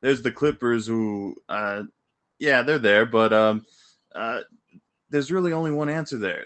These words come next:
He only needs to root for the Lakers, and that's it. There is no Clippers.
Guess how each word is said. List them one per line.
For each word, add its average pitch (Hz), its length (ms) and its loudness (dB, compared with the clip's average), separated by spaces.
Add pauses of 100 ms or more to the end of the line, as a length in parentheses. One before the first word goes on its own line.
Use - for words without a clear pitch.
He - 380 -12
only 147 440 -4
needs 127 340 -2
to 113 100 -10
root 110 280 -4 (440)
for 104 380 -4
the 98 140 -8
Lakers, 98 800 -10
and 98 180 -12
that's 107 240 -6
it. 101 220 -6 (2000)
There 113 120 -2
is 131 120 -2
no 131 120 -4
Clippers. 113 540 -6